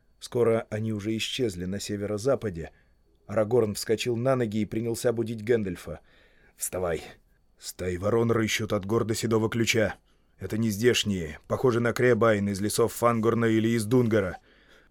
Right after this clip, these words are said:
Может, их что-то спугнуло на юге, но, сдается мне, они просто следят за Эрегионом. Надо убираться отсюда нынче же вечером». «Значит, и перевал Краснорога может оказаться закрытым.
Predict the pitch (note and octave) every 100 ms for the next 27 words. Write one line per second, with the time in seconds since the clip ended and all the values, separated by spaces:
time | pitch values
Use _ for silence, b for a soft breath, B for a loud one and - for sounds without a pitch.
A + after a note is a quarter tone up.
0 | - E2+ G2+ G2 F#2+ G2 - A2 G2 F#2
1 | - G#2+ A#2+ B2+ G#2 F#2 F2+ E2+ D2 C#2
2 | - B - A2 E2+ G2+ A2 A2 - A#2
3 | A2 A2+ A2+ G2+ - A2 A2 - A#2 G#2+
4 | A2+ - A2+ A2 A#2+ G2 G#2+ A2 A2+ A2+
5 | G2 G2+ F2+ D#2+ C2+ - b b b b
6 | b G#2 G#2+ A2+ A2 A#2 A2 A2 G#2+ -
7 | A#2 A#2 B2+ A#2+ A#2+ A2+ A2+ B2 - F#2+
8 | E2 - _ - _ _ _ _ - _
9 | _ _ D2 D2+ F2+ A2+ G#2 A#2 G#2 A2
10 | G#2 G#2 G2+ G#2 G2+ A2 G#2 - G#2 G2+
11 | - G#2+ G#2 G2 E2+ D2+ C#2+ D#2+ E2+ E2+
12 | E2+ D#2+ F#2 E2 E2+ - E2+ D#2+ - E2+
13 | - C#2+ B1+